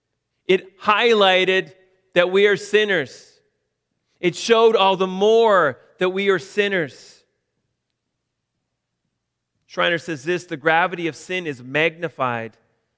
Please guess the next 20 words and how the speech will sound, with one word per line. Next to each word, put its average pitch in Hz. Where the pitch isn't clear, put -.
when 143
the 139
law 165
God 147
revealed 135
is 135
flouted." 143
When 170
you 202
know 190
the 185
law 139
and 160
you 180
continue 208
to 165
sin, 151
it 175
only 202
highlights 180